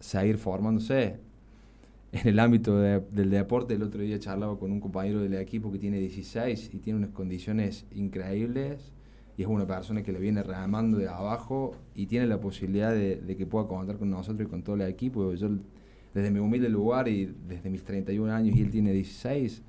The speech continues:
uno por ahí intenta darle los consejos y decir, "Che, Lauti, perseguí tu sueño, pues tenés dieciséis años y tenés las condiciones para hacerla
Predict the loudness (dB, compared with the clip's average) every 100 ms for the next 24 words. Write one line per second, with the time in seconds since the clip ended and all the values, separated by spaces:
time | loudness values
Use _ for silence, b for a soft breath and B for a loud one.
0 | b b b b b b 4 6 6 2
1 | 2 2 4 4 2 2 2 4 2 0
2 | -4 -4 -2 -2 0 0 0 0 2 0
3 | -2 -4 -6 -8 -8 -6 -6 -6 -8 -8
4 | -6 -6 -6 -6 -6 -6 -6 -6 -4 -2
5 | -2 0 0 -2 -2 -2 -4 -6 -4 -6
6 | -6 -6 -8 -8 -6 -6 -6